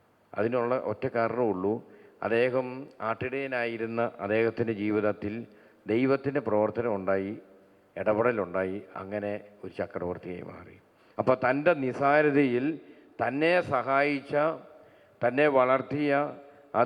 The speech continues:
ദൈവത്തിന് നന്ദി പറയണം. അതോടൊപ്പം തന്നെ അഹങ്കരിക്കാതിരിക്കണം. താനൊരു നിസ്സാരനായിരുന്നു, പക്ഷെ ദൈവം തന്നെ ഉയർത്തി എന്ന തിരിച്ചറിവും അതിന് ദൈവത്തോടൊപ്പം ദൈവത്തിന് നന്ദി പറയാൻ കയറിയിരുന്നതാണ്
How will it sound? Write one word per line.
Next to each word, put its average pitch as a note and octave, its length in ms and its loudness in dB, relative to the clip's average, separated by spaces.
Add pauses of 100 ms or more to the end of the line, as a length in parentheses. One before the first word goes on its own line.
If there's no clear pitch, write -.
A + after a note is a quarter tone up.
ദൈവത്തിന് B2+ 520 0
നന്ദി A#2 300 0
പറയണം. A2 440 0 (540)
അതോടൊപ്പം C3 520 4 (100)
തന്നെ A#2 260 -2 (680)
അഹങ്കരിക്കാതിരിക്കണം. A#2+ 1200 0 (360)
താനൊരു B2 500 2
നിസ്സാരനായിരുന്നു, A2+ 1040 -2 (340)
പക്ഷെ A2 180 0 (100)
ദൈവം C3+ 360 2 (180)
തന്നെ A2 240 -2 (120)
ഉയർത്തി A#2+ 500 0 (680)
എന്ന B2+ 280 -6 (840)
തിരിച്ചറിവും B2+ 640 0 (420)
അതിന് G#2+ 200 0 (100)
ദൈവത്തോടൊപ്പം A2+ 800 0 (380)
ദൈവത്തിന് G#2 420 -4
നന്ദി G#2+ 300 -4
പറയാൻ G2+ 340 0 (240)
കയറിയിരുന്നതാണ് G2 880 0